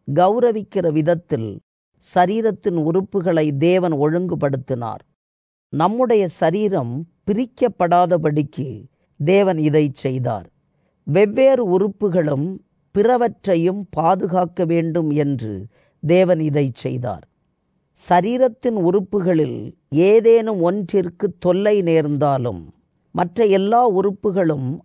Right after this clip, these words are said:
அதோடு துன்புறும். நம் சரீரத்தின் ஓர் உறுப்புக்கு பெருமை நேர்ந்தாலும் பிற எல்லா உறுப்புகளும் அப்பெருமையில் பங்கு கொள்ளும். நீங்கள் எல்லாரும் இணைந்து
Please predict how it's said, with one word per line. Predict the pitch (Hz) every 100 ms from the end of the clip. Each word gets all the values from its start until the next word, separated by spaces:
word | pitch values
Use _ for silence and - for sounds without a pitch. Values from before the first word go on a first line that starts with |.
| _
அதோடு | 160 165 202 185 147
துன்புறும். | 170 165 156 151 110 - _ _ _
நம் | 156 185 220 - -
சரீரத்தின் | 185 226 247 247 - 214
ஓர் | 208 180 190
உறுப்புக்கு | 180 160 202 208 - 185 - 208 -
பெருமை | 196 202 233 240 214
நேர்ந்தாலும் | 170 160 151 151 143 127 104 82 - _ _ _
பிற | - 214 240
எல்லா | 196 185 214 226
உறுப்புகளும் | 185 185 175 190 175 151 131 113 - _ _ _
அப்பெருமையில் | 180 170 - 226 262 240 208 175 165
பங்கு | - 160 160 143
கொள்ளும். | 143 123 98 73 _ _ _ _ _ _ -
நீங்கள் | 180 208 247 233 185
எல்லாரும் | 175 190 220 233 214
இணைந்து | 156 151 170 190 190 175 139 92